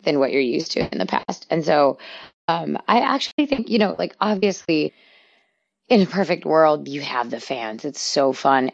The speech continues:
Everyone's part of it. It's like a festival, right? Like, everyone gets to be part of the action. But in a way, this year, it's such a self-driven, self-motivated year.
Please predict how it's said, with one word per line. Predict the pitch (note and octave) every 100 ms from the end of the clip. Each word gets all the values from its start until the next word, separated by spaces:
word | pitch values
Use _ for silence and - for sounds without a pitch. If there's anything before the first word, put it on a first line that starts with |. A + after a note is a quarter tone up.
| -
Everyone's | D3+ C#3+ C3+ C3 B2+
part | - C#3+ C3+
of | B2+
it. | B2+ -
It's | D3
like | D3 C#3
a |
festival, | - - F3 - - - - - -
right? | D#3+ G3+
Like, | F#3+ -
everyone | - G3+ A3 G#3+ F#3
gets | F#3+ -
to |
be | F3+ F3
part | - - E3 -
of |
the | D#3+ D#3 D3+
action. | D#3+ F3+ - - F3 - - - - -
But | A3
in | A#3 A#3
a | A3
way, | G#3+ A3+ C4 C4 A#3+ A3 G#3 - F3
this | G3+ F#3+ -
year, | F#3+ A3 G#3+ F#3+ F3+ - F#3+
it's | F3+
such | - - - F#3+ - -
a | F#3+
self-driven, | E3 - - - D3+ C#3+ - D3+ C3+ C3 C3+
self-motivated | - C#3 B2+ - B2+ B2+ C#3+ - -
year. | - - D2+ -